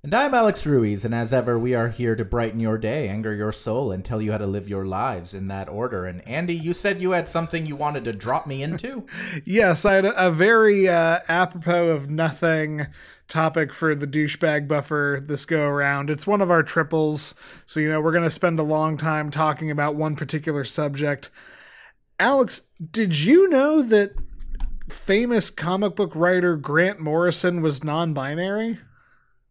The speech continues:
Speaker 1: Yo, I did not until very, very recently. I, I saw some tweet that referred to Grant Morrison as they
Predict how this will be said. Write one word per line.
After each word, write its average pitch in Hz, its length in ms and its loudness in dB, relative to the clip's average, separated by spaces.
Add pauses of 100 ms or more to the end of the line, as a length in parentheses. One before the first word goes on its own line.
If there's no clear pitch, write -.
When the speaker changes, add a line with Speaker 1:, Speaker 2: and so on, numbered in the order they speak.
(600)
Speaker 1:
Yo, 131 1000 2
I 170 300 -2 (100)
did 156 380 -4
not 143 360 -6
until 131 420 -4
very, 101 600 -2
very 95 560 -6
recently. 104 920 -10
I, 120 640 -4 (360)
I 113 60 -14
saw 147 220 -6
some 160 320 -4
tweet 220 540 -6 (120)
that 131 160 -4
referred 135 520 -6
to 131 60 -10
Grant 120 380 -10
Morrison 120 760 -8
as 95 580 -10
they 113 600 -8